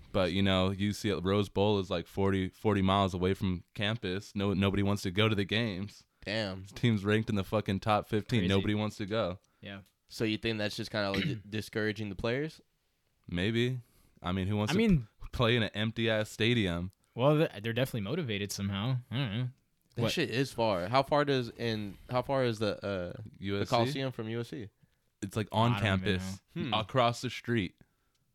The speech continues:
Speaker 3: Yeah,
Speaker 2: Interesting.
Speaker 3: yeah, it's super, it's right there.
Speaker 2: Damn, that
Speaker 3: Hmm.
Speaker 2: does make a difference.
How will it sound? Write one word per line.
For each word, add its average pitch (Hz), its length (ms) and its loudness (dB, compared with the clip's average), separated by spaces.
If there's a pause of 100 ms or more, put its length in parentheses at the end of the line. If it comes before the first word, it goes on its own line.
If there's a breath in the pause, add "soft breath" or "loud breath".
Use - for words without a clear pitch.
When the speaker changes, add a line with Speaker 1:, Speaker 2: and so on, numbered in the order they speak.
(400)
Speaker 3:
Yeah, 123 300 2
Speaker 2:
Interesting. 98 140 -2 (140)
Speaker 3:
yeah, 101 260 -4
it's 98 260 -10
super, 90 460 -8
it's 101 140 -12
right 90 140 -10
there. 87 220 -14 (1200)
Speaker 2:
Damn, 92 320 -10
that 92 100 -6
Speaker 3:
Hmm. - 60 -8
Speaker 2:
does 104 160 -6
make 90 160 -8
a 85 60 -12
difference. 92 520 -14